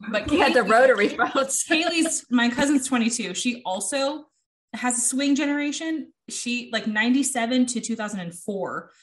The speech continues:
Speaker 1: is, like, a swing zennial. Paul is an exennial. I am just a true millennial. If you haven't figured that out by now, that I've lost you completely. And then, um,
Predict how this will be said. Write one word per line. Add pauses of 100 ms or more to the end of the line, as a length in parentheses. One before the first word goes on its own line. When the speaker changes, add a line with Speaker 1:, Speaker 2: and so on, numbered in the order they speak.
(160)
Speaker 1:
is,
like,
a
swing (600)
zennial. (1300)
Paul
is
an
exennial.
I
am
just
a
true
millennial.
If
you
haven't
figured
that
out
by
now,
that
I've (400)
lost
you
completely. (680)
And
then,
um,